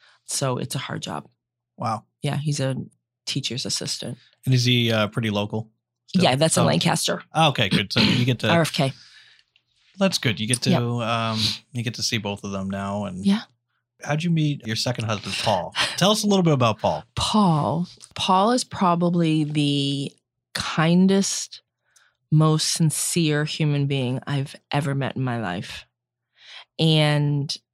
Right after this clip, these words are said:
Speaker 1: I met him through work, and we developed a friendship.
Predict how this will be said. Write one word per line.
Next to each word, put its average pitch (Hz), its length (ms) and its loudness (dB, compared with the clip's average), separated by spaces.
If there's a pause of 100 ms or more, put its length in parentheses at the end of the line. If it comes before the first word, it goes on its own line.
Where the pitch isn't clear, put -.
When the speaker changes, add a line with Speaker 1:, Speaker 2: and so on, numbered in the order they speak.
(400)
Speaker 1:
I 160 160 2
met 165 360 4
him 170 640 0 (180)
through 175 360 0
work, 170 400 0 (580)
and 156 680 2 (500)
we 185 100 4
developed 165 440 2
a 208 40 0
friendship. 170 580 0